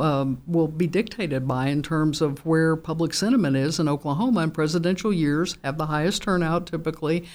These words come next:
and also are influenced largely by what's going on nationally in terms of the conversation. So,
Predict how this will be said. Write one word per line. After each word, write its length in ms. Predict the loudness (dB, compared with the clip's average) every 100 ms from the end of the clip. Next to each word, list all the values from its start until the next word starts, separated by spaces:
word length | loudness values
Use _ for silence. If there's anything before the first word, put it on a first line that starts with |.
| -20 -20 -4
and 180 | 0 2
also 520 | 2 2 2 2 2
are 200 | 0 2
influenced 720 | 4 4 4 2 2 0 0
largely 440 | 2 0 0 0
by 240 | 0 0 0
what's 260 | 0 -2
going 260 | 0 0 2
on 200 | 2 0
nationally 480 | 2 0 0 0 0
in 100 | 0
terms 300 | 0 0 0
of 80 | -4
the 40 |
conversation. 840 | -2 0 0 0 2 2 2 0 0
So, 440 | 2 4 4 2